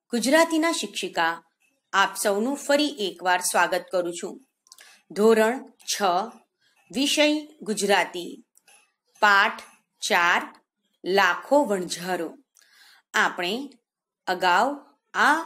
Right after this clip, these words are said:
આખો પાઠ સમજી લીધો છે. આજે આપણે આ પાઠના સ્વાધ્યાય પ્રશ્નો સમજીશું. વિદ્યાર્થી મિત્રો,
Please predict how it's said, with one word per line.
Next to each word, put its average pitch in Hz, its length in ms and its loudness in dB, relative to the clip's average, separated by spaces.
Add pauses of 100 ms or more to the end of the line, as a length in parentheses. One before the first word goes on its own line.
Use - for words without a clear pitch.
(140)
આખો 180 400 -4
પાઠ 196 440 0 (220)
સમજી 226 460 2
લીધો 180 320 -2
છે. 170 440 -8 (580)
આજે 254 380 0
આપણે 175 600 -2
આ 175 200 0
પાઠના 190 760 -4 (240)
સ્વાધ્યાય 269 600 2
પ્રશ્નો 202 720 -6 (120)
સમજીશું. - 800 -2 (4000)
વિદ્યાર્થી 262 540 -8
મિત્રો, 302 500 -10